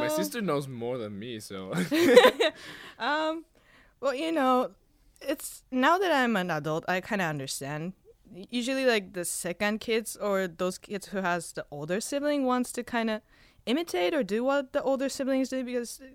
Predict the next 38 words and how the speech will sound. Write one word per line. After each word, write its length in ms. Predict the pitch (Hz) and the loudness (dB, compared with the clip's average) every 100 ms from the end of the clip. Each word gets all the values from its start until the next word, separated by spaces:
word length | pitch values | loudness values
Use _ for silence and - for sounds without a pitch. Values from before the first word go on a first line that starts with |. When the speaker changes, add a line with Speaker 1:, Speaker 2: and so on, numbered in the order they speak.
| - | -12
Speaker 1:
you 100 | 302 | -4
know, 140 | 214 | -4
they 100 | 175 | -2
want 160 | 185 185 | -4 -4
to 60 | 170 | -6
feel 200 | 180 147 | -6 -6
adult 340 | 135 143 143 - _ | -6 -10 -10 -14 _
or, 160 | - 180 | -2 0
like, 220 | 160 156 _ _ - | -2 -6 _ _ -14
cool. 400 | 156 147 170 - - - - - - | -8 -6 -6 -10 -20 -20 -20 -20 -14
So 180 | - 185 | -4 0
I 500 | 208 226 247 254 262 262 | 4 6 6 4 2 2
was 160 | 262 | 0
always 280 | 196 214 185 | 2 0 0
drawing. 500 | 160 147 143 131 135 - _ _ _ | -2 -2 -4 -6 -10 -16 _ _ _
That 60 | 190 | -2
was 140 | 185 | -2
my 140 | 214 | -2
passion. 480 | 226 196 185 - 185 | -2 -2 -2 -4 -4
That's 160 | 165 - | -6 -4
why 120 | 175 | -4
I'm 160 | 170 165 | -2 -4
doing 160 | 160 | -6
graphic 340 | 165 180 180 165 | -6 -6 -6 -10
design. 420 | 160 156 151 208 - - - - _ - | -10 -8 -6 -8 -12 -20 -20 -20 _ -4
And 320 | 202 208 202 | 0 2 2
my 140 | 190 | 0
d-, 100 | 180 - _ | -2 -6 _
brother 520 | - 220 254 285 285 - _ _ | 2 4 6 6 4 0 _ _
also 260 | 233 311 370 | 0 2 2
would 160 | 262 156 | 0 0
draw. 300 | 175 165 147 | 0 0 -2
He's 240 | 202 226 | -6 -4
really 320 | 370 196 - - - _ - | -4 -4 -6 -12 -20 _ -12
actually 280 | 190 175 139 | -8 -8 -8
good 220 | 147 180 | -8 -8
at 160 | 294 | -8
art. 260 | 311 320 349 | -8 -8 -8